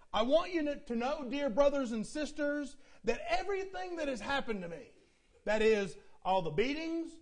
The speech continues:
all the imprisonments, all the suffering, all the stonings," listen to what he said. "Everything that has happened to me has helped me to spread the good news." Everything that Paul went through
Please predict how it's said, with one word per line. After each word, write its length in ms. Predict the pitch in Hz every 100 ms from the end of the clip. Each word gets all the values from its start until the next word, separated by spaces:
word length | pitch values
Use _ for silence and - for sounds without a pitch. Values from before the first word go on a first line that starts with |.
| - _ _
all 180 | 175 190
the 140 | 196 202
imprisonments, 1040 | 190 - 320 294 302 311 311 - - - - - -
all 160 | 208 214
the 100 | 196
suffering, 800 | - 330 302 349 330 311 311 285 - -
all 160 | 196 208
the 80 |
stonings," 880 | 202 - - 349 320 330 339 339 320 269 - - _ _ _ _ _
listen 180 | 247 233
to 60 | 220
what 120 | 196
he 60 |
said. 300 | - 175 127 - _ _ _ _ _ _ _ _ _ _ _ _
"Everything 480 | 320 359 381 359 349
that 100 | 339
has 100 | 233
happened 400 | 269 262 240 196
to 60 |
me 260 | 160 135 110 _ _ _ _ _ _ _ _ _ _ _ _ _ _ _ _ _ -
has 180 | 143
helped 300 | - 214 214
me 100 | 220 208
to 120 | 139
spread 460 | - - 170 175
the 80 | 131
good 260 | 120 143 139
news." 380 | 139 113 95 - _ _ _ _ _ _ _ _ _ _ _ _ _ _ _ - - - _ _ _ _ _ _ _ -
Everything 640 | 302 359 403 370 381 359
that 160 | 339 294
Paul 320 | 294 302 294
went 320 | 330 427 -
through 420 | 254 190 180 269